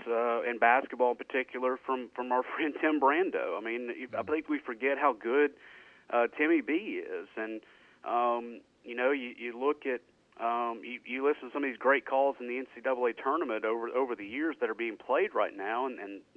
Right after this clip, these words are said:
Speaker 1: there's Tim. You know, he's calling those things, and
Speaker 2: Mm-hmm.
Speaker 1: he's had some great football calls as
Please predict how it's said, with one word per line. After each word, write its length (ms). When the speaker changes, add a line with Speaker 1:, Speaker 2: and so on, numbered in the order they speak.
Speaker 1:
there's 200
Tim. 460
You 80
know, 100
he's 140
calling 320
those 240
things, 480
and 220
Speaker 2:
Mm-hmm. 60
Speaker 1:
he's 80
had 140
some 100
great 260
football 400
calls 400
as 100